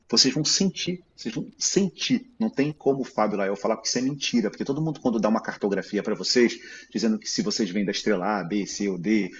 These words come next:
que você é um anjo, que você é um querubim, a pessoa tá induzindo você, você tem que se descobrir. E a descoberta, ela é incrível, porque ela acontece gradativamente, de uma forma que te liberta.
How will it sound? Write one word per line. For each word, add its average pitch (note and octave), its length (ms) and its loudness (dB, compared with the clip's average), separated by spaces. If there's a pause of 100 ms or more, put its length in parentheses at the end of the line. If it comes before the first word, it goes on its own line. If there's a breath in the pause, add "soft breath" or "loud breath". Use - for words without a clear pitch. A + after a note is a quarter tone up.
(100)
que - 120 -12
você A2 320 0
é G#2 40 0
um G2 160 -4
anjo, G#2 260 0
que - 40 -12
você G2 160 -6
é G2 40 -6
um - 40 -12
querubim, F2+ 380 0 (320 loud breath)
a - 80 0
pessoa C3+ 440 2
tá - 320 4
induzindo D3+ 720 -2
você, C3 300 -4
você - 220 -8
tem - 100 -10
que - 100 -12
se A3+ 140 -6
descobrir. - 720 -6 (380 soft breath)
E C3+ 60 6
a C#3+ 40 6
descoberta, B2+ 600 -4
ela B2 80 -6
é - 20 -2
incrível, C3 520 0
porque - 280 -8
ela B2+ 120 -2
acontece B2 840 -2 (380)
gradativamente, A#2 840 0
de A#2+ 80 -4
uma A#2+ 140 -2
forma A2+ 380 -4
que - 160 -8
te - 140 -6
liberta. G#2 580 -4